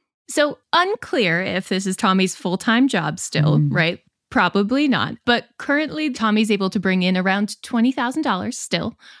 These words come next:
Speaker 1: around Christmas time. So you can definitely still get your Elfgram from Tommy. It doesn't seem that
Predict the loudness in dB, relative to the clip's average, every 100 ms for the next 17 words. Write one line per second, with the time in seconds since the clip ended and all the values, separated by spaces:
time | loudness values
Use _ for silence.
0 | -4 0 2 2 0 -2 -4 -2 -4 -2
1 | -2 0 0 2 2 2 2 0 0 -2
2 | 0 0 0 0 0 -2 -2 -4 0 -2
3 | -4 -10 _ 2 2 2 0 0 -2 -4
4 | _ -2 2 2 2 -4 -2 2 2 2
5 | 2 0